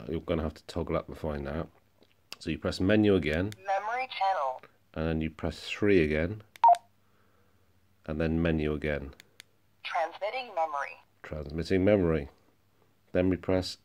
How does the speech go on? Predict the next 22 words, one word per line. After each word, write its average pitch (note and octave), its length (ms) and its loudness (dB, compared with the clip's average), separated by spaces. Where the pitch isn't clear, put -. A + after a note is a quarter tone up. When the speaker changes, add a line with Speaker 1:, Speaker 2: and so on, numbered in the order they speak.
Speaker 1:
exit. - 540 4
Now F#2 240 6
then A2+ 240 6
we A2 120 8
have F#2+ 220 2
to F#2+ 60 -2
make F#2 200 4
sure F2+ 320 4
we're F2 240 4
in E2+ 140 2
channel G#2+ 380 2
mode. D#2 380 2
So - 180 -4
we E2+ 100 0
press F#2 300 -4
the G2+ 80 6
orange F2+ 280 4
button D#2 240 0
again. D2+ 400 -2
Speaker 2:
Channel A3 480 -2
mode. E3 360 -4
Speaker 1:
Okay. A2+ 420 -4